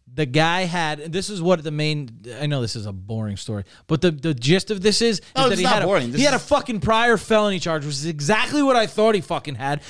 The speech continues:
Speaker 1: because they don't just take you and put you in jail for three years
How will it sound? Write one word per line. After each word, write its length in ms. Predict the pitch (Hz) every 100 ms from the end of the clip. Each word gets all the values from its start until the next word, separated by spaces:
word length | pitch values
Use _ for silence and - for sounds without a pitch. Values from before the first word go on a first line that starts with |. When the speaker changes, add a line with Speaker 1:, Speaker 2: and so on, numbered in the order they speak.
| -
Speaker 1:
because 240 | 185 208
they 120 | 180 220
don't 140 | 269
just 240 | 269 175 -
take 280 | 233 196
you 140 | 170 170
and 80 | 156
put 160 | 214
you 80 | 233
in 80 | 214
jail 220 | 190 190
for 140 | 190 143 -
three 200 | 180 208
years 340 | 196 208 165